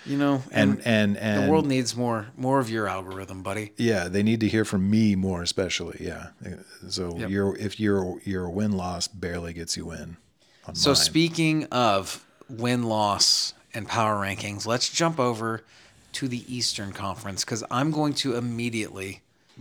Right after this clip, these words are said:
Speaker 1: buck here. Uh,
Speaker 2: Okay.
Speaker 1: 'cause I do not believe in the seventy-sixers
Speaker 2: You
Speaker 1: at all.
Speaker 2: don't?
Speaker 1: No.
Speaker 2: I think I've come around.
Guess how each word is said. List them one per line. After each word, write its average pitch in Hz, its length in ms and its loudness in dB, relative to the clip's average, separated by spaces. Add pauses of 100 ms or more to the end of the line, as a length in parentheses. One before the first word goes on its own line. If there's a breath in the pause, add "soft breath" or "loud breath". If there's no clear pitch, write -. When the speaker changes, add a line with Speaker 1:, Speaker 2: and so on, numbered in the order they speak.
(120)
Speaker 1:
buck 101 300 -4 (120)
here. 95 380 -6 (200)
Uh, 107 80 0
Speaker 2:
Okay. 165 260 2
Speaker 1:
'cause 113 280 0
I 151 200 8
do 151 180 2
not 131 300 4
believe 113 320 0
in 104 80 -4
the 98 40 -4
seventy-sixers 98 880 -4 (180)
Speaker 2:
You 104 80 0
Speaker 1:
at 110 60 8
all. 175 240 12
Speaker 2:
don't? - 220 -10 (140)
Speaker 1:
No. 101 360 -2 (200)
Speaker 2:
I 113 80 4
think 151 240 2
I've 135 180 8
come 131 180 2
around. 95 360 -2